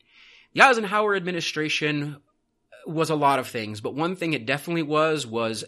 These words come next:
staunchly anti-communist. They are fully under the whole Red Scare politicking at this point. The British knew that if they could paint Mossadegh, even with the lightest brush, as maybe a closet communist,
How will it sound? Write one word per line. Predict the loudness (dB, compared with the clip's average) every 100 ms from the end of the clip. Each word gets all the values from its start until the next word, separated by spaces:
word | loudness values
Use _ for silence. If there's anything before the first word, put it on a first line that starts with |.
| -8
staunchly | -6 -4 -2 -2 -2 -4 -6 -6
anti-communist. | -8 -8 -6 -8 -8 -12 -10 -10 -10 -12 -12 -8
They | -6 -4
are | -6
fully | -8 -2 0 0
under | -2 -6 -6
the | -6
whole | -6 -6
Red | -4 -4 -4
Scare | -4 -4 -4 -6
politicking | -6 -6 -6 -10 -12 -12
at | -8
this | -10
point. | -8 -10 -10 -14 _ -20 -20 -20 -20 -20 _ -12
The |
British | -8 -4 0 0 -2
knew | 0 0 0 -2
that | -6
if | -6 -4
they | -4
could | -4 -6
paint | -6 -6 -2
Mossadegh, | -2 -2 -6 -8 -10 -14 -10
even | -6 0 0 2 0
with | -4 -4
the | -4 -4
lightest | -6 -6 -4 -2 -2 -2
brush, | 0 2 2 0 -2
as | -8 -8
maybe | -8 -8 -6 -2 0 2 2 2 0
a | -2
closet | -4 0 2 4 2 0
communist, | -2 0 0 -4 -6 -8 -10